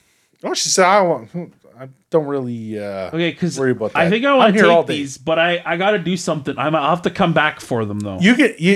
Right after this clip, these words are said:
Speaker 1: you pay for them now. You can come collect them whenever you want.
Speaker 2: I'm gonna do sense motive to see if she's
Speaker 1: <laughs>
Speaker 2: gonna stiff me. That's a fifteen.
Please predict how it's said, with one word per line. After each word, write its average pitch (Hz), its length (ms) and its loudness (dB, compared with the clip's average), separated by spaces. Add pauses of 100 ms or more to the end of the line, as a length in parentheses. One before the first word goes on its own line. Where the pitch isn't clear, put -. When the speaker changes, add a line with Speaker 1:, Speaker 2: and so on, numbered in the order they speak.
Speaker 1:
you 156 120 -8
pay 247 240 4
for 254 180 0
them 214 140 4
now. 220 380 4
You 151 160 -8
can 156 160 -8
come 208 220 0
collect 180 360 2
them 165 100 -2
whenever 175 420 2
you 170 160 -8
want. 131 280 -10
Speaker 2:
I'm 135 60 -6
gonna 143 180 -4
do 135 180 -4
sense 139 340 -8
motive 127 300 -4
to 135 60 -10
see 131 220 -4
if 131 80 -4
she's - 160 2
Speaker 1:
<laughs> - 20 4
Speaker 2:
gonna 131 200 0
stiff - 380 -2
me. 135 80 -4 (2250)
That's 131 160 -10
a 143 80 -4
fifteen. 127 600 -8